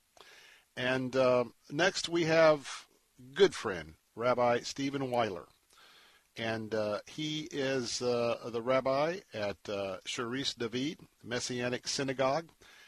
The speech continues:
Also, he's host of our W T B N program, Heart of Messiah, that, uh, you can tune into every Sunday at, uh, nine A M.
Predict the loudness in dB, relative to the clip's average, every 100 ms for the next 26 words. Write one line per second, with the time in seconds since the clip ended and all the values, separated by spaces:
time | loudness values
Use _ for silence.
0 | -20 _ 0 2 2 2 2 2 2 0
1 | 2 2 2 2 2 2 2 2 2 0
2 | -2 -4 -6 -4 0 0 -2 -2 -2 0
3 | -2 -2 -4 0 2 4 2 -4 0 0
4 | 0 -2 -2 0 -2 -2 -4 -8 -16 -12
5 | -10 -10 -10 -10 -10 -10 -12 -12 -10 -8
6 | -8 -10 -10 -12 -10 -8 -8 -6 -8 -6
7 | -6 -6 -4 -4 -6 -6 -4 -4 -6 -10
8 | -6 -6 -4 -4 -4 -4 -4